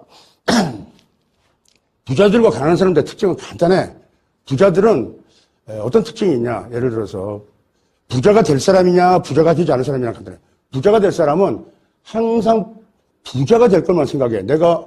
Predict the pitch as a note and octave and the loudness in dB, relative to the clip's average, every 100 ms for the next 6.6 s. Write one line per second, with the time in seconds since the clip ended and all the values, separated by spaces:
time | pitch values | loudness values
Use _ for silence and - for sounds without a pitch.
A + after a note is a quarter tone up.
0 | _ _ _ _ _ C3+ - G3 G3 - | _ _ _ _ _ -12 -2 0 0 -2
1 | F3+ D3+ C#3+ C#3 C#3 - C3+ A2+ - F2+ | 0 0 0 -4 -6 -6 -6 -6 -8 -12
2 | - _ _ _ - D#3+ E3+ F#3+ C3+ C#3+ | -12 _ _ _ 0 2 2 0 -2 0
3 | C#3 A2+ - G3 G#3 G#3 - _ _ _ | 0 -2 -2 2 2 0 -14 _ _ _
4 | _ _ A#2+ A#2 A#2+ A#2 A2 - F3 D#3 | _ _ 0 2 4 2 0 2 2 2
5 | C3 B2+ D3 E3 A#2+ - A2+ D3 C3 A2+ | 0 -4 0 0 0 -6 -2 0 0 -2
6 | - - G3+ E3+ F3+ F3+ | -6 -2 0 2 -2 -4